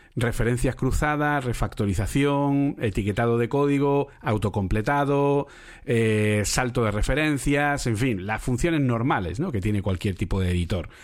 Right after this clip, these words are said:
Hay un protocolo creado por Microsoft, del L S P, que es un estándar, que es el que se supone que SourceKit quiere conseguir. De hecho, hay una versión beta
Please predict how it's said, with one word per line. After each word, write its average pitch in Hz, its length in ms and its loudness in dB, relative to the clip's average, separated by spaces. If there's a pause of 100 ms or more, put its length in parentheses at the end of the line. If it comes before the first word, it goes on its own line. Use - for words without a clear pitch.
(300)
Hay 120 240 2
un 117 120 2
protocolo 117 600 0
creado 95 320 -2
por 98 160 0
Microsoft, 147 600 -2
del 85 280 -6
L 107 320 0
S 131 220 0
P, 226 260 0 (260)
que - 100 -6
es - 120 -4
un 87 80 -2
estándar, 190 640 0
que - 100 -2
es - 120 -2
el 147 120 -2
que 135 120 -2
se 120 180 -2
supone 107 720 0 (340)
que 135 360 0
SourceKit 131 840 -2 (300)
quiere 165 420 0
conseguir. 110 680 0
De 107 100 0
hecho, 104 160 -4
hay 131 140 0
una 110 120 0
versión 107 480 0
beta 120 320 -2